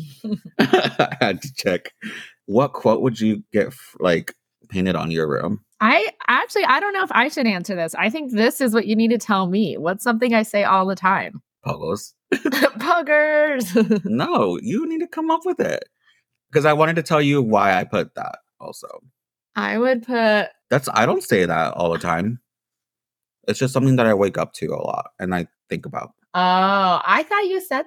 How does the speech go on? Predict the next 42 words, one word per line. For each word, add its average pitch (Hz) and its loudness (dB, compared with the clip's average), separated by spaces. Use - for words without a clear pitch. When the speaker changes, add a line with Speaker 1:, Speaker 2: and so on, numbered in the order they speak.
Speaker 2:
that. 131 -2
Speaker 1:
I 95 -10
don't 156 -4
say - -12
that - -8
a - -10
lot. - -4
Speaker 2:
Okay, - -6
that's - -16
fine. - -20
Weird. 156 -4
Maybe 165 -8
I 170 -6
just - -14
made 160 -10
that 143 -6
up. 147 -6
Speaker 1:
Maybe 143 2
you, 196 4
like, 170 2
hear 107 2
me 98 0
saying 80 -6
it, 64 -10
but 98 4
I 110 2
don't 135 4
say 107 2
that 87 2
Speaker 2:
<laughs> 95 -6
I 95 -8
can 90 -4
Speaker 1:
frequently. 82 -4
Speaker 2:
picture - -8
it, 98 -6
Speaker 1:
It's - -8
Speaker 2:
yeah. 120 -2
Speaker 1:
not 98 2
something 87 -4
I 67 -8
say - -10
frequently. - -18